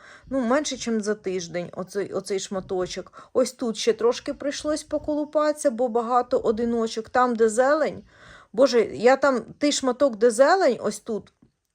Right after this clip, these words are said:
вверху, я вам трошки пізніше покажу, коли розкручу, я його мусолила, ну, дуже довго, прям дуже.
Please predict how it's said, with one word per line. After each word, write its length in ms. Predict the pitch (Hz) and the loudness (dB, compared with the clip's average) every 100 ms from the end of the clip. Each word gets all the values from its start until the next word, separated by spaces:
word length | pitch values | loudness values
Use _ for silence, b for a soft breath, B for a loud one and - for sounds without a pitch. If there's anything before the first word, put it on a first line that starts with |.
| - 196 | -16 -8
вверху, 440 | 196 220 - 214 | -2 -2 -2 -2
я 140 | 190 | 0
вам 140 | 180 185 | 0 -4
трошки 320 | 190 - 208 | -10 -10 -12
пізніше 400 | - 180 190 180 | -10 -8 -8 -8
покажу, 540 | 190 185 180 233 320 - - | -6 -4 -2 -4 -6 -10 -14
коли 240 | - 196 185 | -6 -2 -2
розкручу, 580 | 185 - 190 - 185 185 B B B B | -4 -8 -10 -8 -10 -12 B B B B
я 420 | 190 175 254 302 330 | -10 4 6 6 4
його 500 | 294 202 196 180 - | 0 0 0 0 -4
мусолила, 840 | 202 220 220 233 196 190 180 170 185 | 0 0 0 0 0 0 0 -2 0
ну, 200 | 226 254 | 0 0
дуже 600 | 180 170 214 190 165 175 | -2 -4 -2 -2 0 -2
довго, 640 | 156 165 156 - 156 - - | 0 -6 -6 -10 -16 -20 -4
прям 260 | 208 226 220 | 2 2 2
дуже. 600 | 190 196 175 151 156 | -2 -4 -6 -4 -6